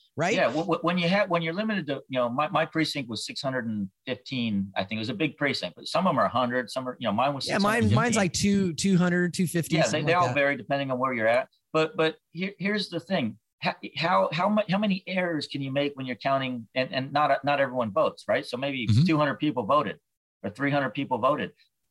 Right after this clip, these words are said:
Speaker 2: How hard is it to count to three hundred, right? It's pretty darn simple, especially when you got someone looking over your shoulder,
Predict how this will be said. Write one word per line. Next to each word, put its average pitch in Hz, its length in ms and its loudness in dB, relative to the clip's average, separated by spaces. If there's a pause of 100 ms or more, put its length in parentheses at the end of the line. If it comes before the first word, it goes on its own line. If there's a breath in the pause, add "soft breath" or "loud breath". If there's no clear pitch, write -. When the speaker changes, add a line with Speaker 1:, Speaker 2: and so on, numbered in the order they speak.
(120)
Speaker 2:
How 175 160 2
hard 180 240 2
is 180 140 -2
it 107 100 -12
to 117 80 -8
count 147 300 -4
to 117 80 -8
three 131 240 -10
hundred, 143 340 -8 (160)
right? 131 300 0
It's - 180 -8
pretty 190 300 -2
darn 143 340 0
simple, 156 460 -2
especially 165 400 -4
when 160 80 -6
you 143 80 -4
got 139 120 -2
someone 139 300 -4
looking 139 240 -6
over 127 140 0
your 107 80 -8
shoulder, 131 420 -4